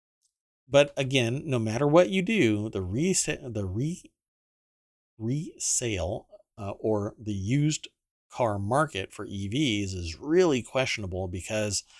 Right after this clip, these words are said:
we don't know what the battery quality is going to be like, because cycles are different depending on who it is that's using it,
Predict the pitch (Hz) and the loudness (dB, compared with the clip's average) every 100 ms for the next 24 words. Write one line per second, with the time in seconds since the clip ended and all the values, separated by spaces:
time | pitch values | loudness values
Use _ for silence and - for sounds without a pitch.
0 | - - - - - _ _ _ _ _ | -20 -20 -20 -20 -20 _ _ _ _ _
1 | _ _ 143 170 165 156 160 147 120 - | _ _ 4 4 4 4 6 4 2 0
2 | 104 135 127 139 127 113 110 - - 139 | -6 -4 -2 0 0 0 -2 -8 -4 0
3 | 147 117 90 85 85 - _ - 107 107 | 2 2 -2 -4 -6 -10 _ -8 -8 -6
4 | 104 101 110 98 127 117 87 82 85 - | -6 -4 -6 -4 0 0 -2 -6 -8 -12
5 | - 104 107 104 92 - - 131 123 117 | -12 -8 -4 -4 -2 -2 0 -2 0 0
6 | 113 104 101 90 135 117 110 - 98 - | -2 -2 -4 0 -2 0 -6 -6 -10 -6
7 | 120 110 107 104 98 127 117 104 107 101 | -4 -2 -2 -4 0 2 2 2 -2 -2
8 | 98 90 - 151 139 117 92 95 120 | -6 -8 -6 -2 -2 -2 -4 -6 -8